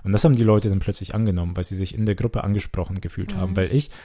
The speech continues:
Speaker 1: als Texaner möchte nicht meinem Volk schaden, nicht
Speaker 2: Ja.
Speaker 1: meine Gruppe schaden.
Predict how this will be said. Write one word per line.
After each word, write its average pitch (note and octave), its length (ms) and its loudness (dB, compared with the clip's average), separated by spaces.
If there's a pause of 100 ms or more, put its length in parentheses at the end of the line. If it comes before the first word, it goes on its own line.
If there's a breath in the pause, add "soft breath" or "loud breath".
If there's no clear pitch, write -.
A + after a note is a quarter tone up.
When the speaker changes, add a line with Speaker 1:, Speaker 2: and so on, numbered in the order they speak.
Speaker 1:
als - 180 -6
Texaner A2+ 460 2
möchte G2+ 260 2
nicht A2+ 200 2
meinem F#2 180 2
Volk G#2+ 300 0
schaden, F2 400 -6
nicht C#3+ 180 -6
Speaker 2:
Ja. G2 60 0
Speaker 1:
meine F#2 120 -2
Gruppe G2+ 220 -8
schaden. F2+ 460 -10